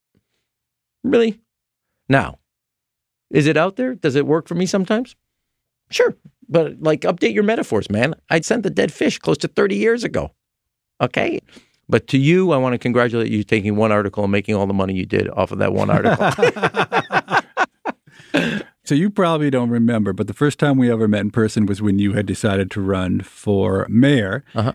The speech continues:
Speaker 2: We talked for a few minutes, and I said, "You can't seriously want this job. The mayor of Chicago right now is the worst job in the
Speaker 1: <laughs>
Speaker 2: world. The city finances are in shambles.
Speaker 1: Uh-huh.
Speaker 2: Pensions are unfunded, and the crime."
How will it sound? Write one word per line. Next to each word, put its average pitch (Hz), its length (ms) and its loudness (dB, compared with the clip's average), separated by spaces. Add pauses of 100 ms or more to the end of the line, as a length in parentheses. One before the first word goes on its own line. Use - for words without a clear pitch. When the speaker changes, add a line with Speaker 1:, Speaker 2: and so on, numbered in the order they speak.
Speaker 2:
We 120 160 2
talked 107 320 -2
for - 100 -4
a 110 60 0
few - 180 -2
minutes, 101 460 0 (440)
and 107 460 2 (720)
I 113 160 -2
said, 104 520 -2 (560)
"You 143 160 0
can't 160 340 0
seriously 120 560 2
want 92 240 -10
this 98 160 -8
job. 98 440 -2
The 135 80 4
mayor 160 320 2
of 131 100 -2
Chicago 156 460 -4
right 127 100 2
now 123 120 0
is 127 220 -2
the 143 120 2
worst 147 500 0
job 127 240 0
in 123 100 -2
the 123 60 -2
Speaker 1:
<laughs> 123 80 -2
Speaker 2:
world. 147 280 0 (440)
The 117 100 -2
city 165 320 -2
finances 165 760 0
are 135 140 -2
in 117 140 2
shambles. 160 960 0
Speaker 1:
Uh-huh. 104 220 -4 (220)
Speaker 2:
Pensions 151 460 2
are 147 80 -4
unfunded, 143 920 0
and 123 80 4
the 98 80 -4
crime." 156 640 2